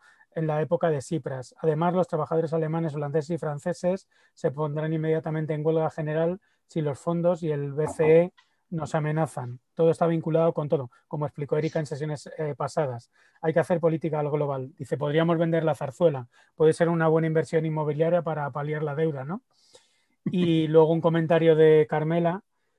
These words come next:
que dice, "También este finde, en una entrevista, el secretario de la O C D E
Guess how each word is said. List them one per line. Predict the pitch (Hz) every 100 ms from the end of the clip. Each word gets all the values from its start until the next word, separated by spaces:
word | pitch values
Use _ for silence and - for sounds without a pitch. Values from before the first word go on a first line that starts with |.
| _ _
que | 160
dice, | 156 147 170 156 151 147
"También | 160 156 160 165
este | 156 175 165
finde, | 156 180 180 180
en |
una | 165
entrevista, | 160 165 165 165 180
el |
secretario | 165 147 135 160
de | 160 156
la | 156
O | 156
C | -
D | 160 156 165
E | 185